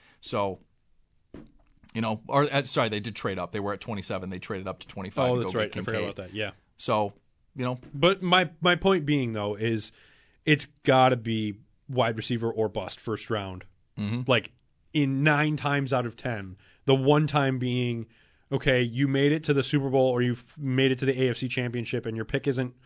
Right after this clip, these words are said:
Speaker 2: good enough to get you to a wide receiver, so let's pick the next ples-, next best player available
Speaker 1: Yep.
Speaker 2: that
Speaker 1: And,
Speaker 2: we
Speaker 1: and a
Speaker 2: need.
Speaker 1: lot of, and a lot of this is coming down to, like,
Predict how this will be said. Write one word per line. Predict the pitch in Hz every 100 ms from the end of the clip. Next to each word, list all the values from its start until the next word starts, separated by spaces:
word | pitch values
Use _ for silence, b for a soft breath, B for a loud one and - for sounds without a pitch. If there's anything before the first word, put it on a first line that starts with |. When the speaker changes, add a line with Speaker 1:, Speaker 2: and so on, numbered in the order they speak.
| b b
Speaker 2:
good | 151 151
enough | 156 143 -
to | 131
get | 143 143
you | 127
to | 123 127
a |
wide | 120 117
receiver, | 110 - 113 113
so | -
let's | 117 117 -
pick | 143 -
the | 123
next | 120 -
ples-, | - 120 - -
next | 131 131 127
best | 117 113
player | - 117
available | 110 117 113 110 107
Speaker 1:
Yep. | 110 123 b b b -
Speaker 2:
that | 123
Speaker 1:
And, | 127
Speaker 2:
we |
Speaker 1:
and | 127
a | 127
Speaker 2:
need. |
Speaker 1:
lot | 139 127
of, | 123
and | 120 117
a |
lot | 120 127
of |
this | -
is | 131
coming | - 135
down | 120 156
to, | - 110
like, | 101 101